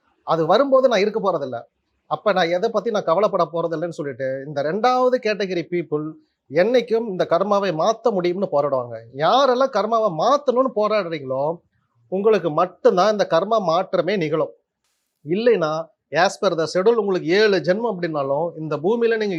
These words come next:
ஏழு முறை பிறந்து கடைசி முறையா நீங்க மோட்சம் அடைய போறீங்க. இதுதான் நடக்க போகுது. அந்த டைம் வேஸ்ட் எல்லாம் இங்க பண்ணவே வேண்டாம். நீங்க மனசளவுல,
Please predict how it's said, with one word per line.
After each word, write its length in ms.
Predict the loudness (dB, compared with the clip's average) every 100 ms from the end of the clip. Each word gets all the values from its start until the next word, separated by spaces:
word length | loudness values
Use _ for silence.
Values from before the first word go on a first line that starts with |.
| -2
ஏழு 260 | 0 2 0
முறை 180 | 0 0 0
பிறந்து 380 | -2 -2 0 2 2 -2 _ _ -2
கடைசி 540 | 0 0 -2 -8 -8 -4
முறையா 320 | -2 0 2 0 -2 _ -8
நீங்க 140 | -4 -2
மோட்சம் 280 | -2 0 0
அடைய 160 | 0
போறீங்க. 320 | 0 -4 -6 -10 -10 -4
இதுதான் 320 | 0 0 0
நடக்க 200 | -2 -2
போகுது. 240 | -6 -8 -12 _ _ -10
அந்த 200 | -4 -2 0
டைம் 180 | 0 -2
வேஸ்ட் 220 | -4 -4
எல்லாம் 140 | -2 -2
இங்க 120 | -4
பண்ணவே 260 | -4 -2 -2 -4
வேண்டாம். 280 | -6 -10 _ _ _ _ _
நீங்க 240 | -12 -6 0
மனசளவுல, 640 | 2 2 2 2 2 2